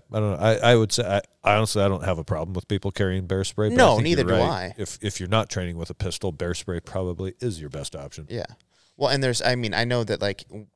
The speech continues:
Speaker 2: in some places in Alaska or just places, you can't take bear spray on a fucking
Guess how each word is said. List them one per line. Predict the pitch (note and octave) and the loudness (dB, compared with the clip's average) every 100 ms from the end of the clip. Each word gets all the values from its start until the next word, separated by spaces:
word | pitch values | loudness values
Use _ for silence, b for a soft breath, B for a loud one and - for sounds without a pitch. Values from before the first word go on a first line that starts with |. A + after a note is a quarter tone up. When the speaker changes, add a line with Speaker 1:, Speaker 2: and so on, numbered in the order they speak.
| _ - | _ -8
Speaker 2:
in | B2+ | -2
some | - B2+ | 0 0
places | A#2 G2+ G2 G2 | 0 -2 -2 -4
in | F#2+ | -4
Alaska | F#2 F#2 - A2 | -2 -2 -4 -2
or | F#2+ G2 G2+ | -2 -2 -4
just | G2 - _ _ _ | -8 -10 _ _ _
places, | - G#2+ G2 - | -4 -2 -2 -4
you | G2+ | -6
can't | A2+ G2+ | -6 -6
take | B2 G2 - | -6 -6 -4
bear | G#2 G#2+ | -2 -2
spray | - F#2+ | -4 -6
on | F2 E2+ | -6 -6
a | D#2+ | -8
fucking | - G2+ - B1+ | -10 -10 -12 -16